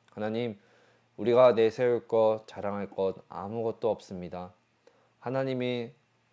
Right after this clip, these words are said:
주시는 그 마음으로부터 우리는 모든 것을 할 수 있음을 고백합니다. 우리의 오늘 하루의 삶의 마음과 생각과 계획,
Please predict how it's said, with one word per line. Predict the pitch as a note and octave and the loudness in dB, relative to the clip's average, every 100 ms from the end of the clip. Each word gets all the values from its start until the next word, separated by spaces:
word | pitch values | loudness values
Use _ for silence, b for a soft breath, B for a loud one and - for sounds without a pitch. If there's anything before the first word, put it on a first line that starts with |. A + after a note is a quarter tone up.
| _ _ | _ _
주시는 | - G#2+ A2+ A2 G2+ | -14 -8 -6 -6 -8
그 | A2+ | -8
마음으로부터 | G2+ F#2+ G2+ G2 F#2+ F#2+ - - F#2 F#2 _ _ _ _ _ | -4 -4 -4 -4 -6 -8 -10 -6 -6 -6 _ _ _ _ _
우리는 | G2 G2 F#2+ | -10 -8 -8
모든 | F#2+ A2 A2+ | -8 -8 -4
것을 | G#2+ G#2 G#2+ A#2 | -4 -2 -4 -4
할 | A#2 | -8
수 | - | -6
있음을 | G#2+ - G2 F#2+ | -8 -8 -8 -8
고백합니다. | F#2 F2+ F#2 - F#2+ E2+ E2+ F2 b b b b b | -8 -10 -12 -12 -16 -12 -12 -14 b b b b b
우리의 | - G2 G#2+ G#2+ G#2+ A2 _ | -8 -2 0 0 -2 -6 _
오늘 | G#2+ A2 A2+ | -10 -8 -6
하루의 | B2 B2 A#2+ A#2 | -4 2 2 2
삶의 | C3 C3 B2+ B2 B2+ B2+ b b b _ _ | -4 -6 -4 -6 -6 -10 b b b _ _
마음과 | F2 G2+ A2 G2+ F#2 F2+ - | 0 0 -2 -6 -8 -10 -18
생각과 | _ A#2+ A#2+ A2+ - G#2 G2+ | _ -10 -2 -2 0 -4 -4
계획, | - F2+ F#2 | -8 -10 -8